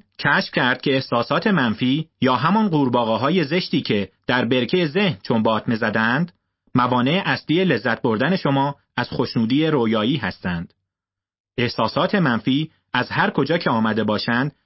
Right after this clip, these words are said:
دلایل اصلی اغلب نارضایتی‌ها، بدبختی‌ها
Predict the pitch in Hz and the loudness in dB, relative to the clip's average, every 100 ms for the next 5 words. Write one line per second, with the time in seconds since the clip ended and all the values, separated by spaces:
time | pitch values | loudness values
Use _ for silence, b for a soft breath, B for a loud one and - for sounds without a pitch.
0 | _ - 123 117 120 135 131 - 156 170 | _ -2 0 2 2 2 0 -2 -2 0
1 | 135 113 120 156 175 135 113 107 107 104 | 0 -2 0 2 2 2 0 0 0 0
2 | 104 98 107 127 139 _ _ _ 117 117 | -2 -2 0 -2 -4 _ _ _ -2 -2
3 | 120 110 127 104 113 135 | 0 -2 -2 -2 0 -2